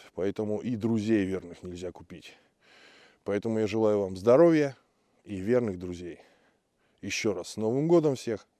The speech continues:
и с наступающим Рождеством. Сегодняшнее видео, как я обещал,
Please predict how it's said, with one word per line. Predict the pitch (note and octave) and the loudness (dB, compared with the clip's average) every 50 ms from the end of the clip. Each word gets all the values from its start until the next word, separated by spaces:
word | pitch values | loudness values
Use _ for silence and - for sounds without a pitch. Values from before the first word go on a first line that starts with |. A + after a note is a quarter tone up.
| _ _ | _ _
и | C#3 | -12
с | - - | -10 -10
наступающим | A#2 G2 - - G2+ - A2+ A2+ A2 G2+ - - F2+ F2+ _ | -10 -10 -10 -10 -6 -2 0 0 0 0 -2 -8 -14 -16 _
Рождеством. | - - F2+ F2 E2+ F2+ E2+ - - F#2 D#2+ C#2+ - _ _ _ _ _ _ _ - - - - - - - _ _ _ _ - - - - - | -16 -14 -14 -12 -12 -14 -14 -12 -10 -10 -10 -10 -14 _ _ _ _ _ _ _ -20 -20 -20 -20 -20 -20 -20 _ _ _ _ -20 -20 -20 -18 -10
Сегодняшнее | - - C#3 D3+ D#3 C3+ C#3 C3 - C#3 C#3 | 0 4 6 6 6 6 2 -2 -2 0 0
видео, | C#3 C3+ C3 B2 A2+ A2+ | 0 2 2 2 2 2
как | - A#2+ G#2+ - | 2 0 -2 0
я | A#2+ B2 | 0 2
обещал, | A#2 A#2 A#2 B2+ - - - C3+ A#2 G#2 G2 E2+ - | 2 2 0 -2 -2 2 4 6 6 6 4 2 -2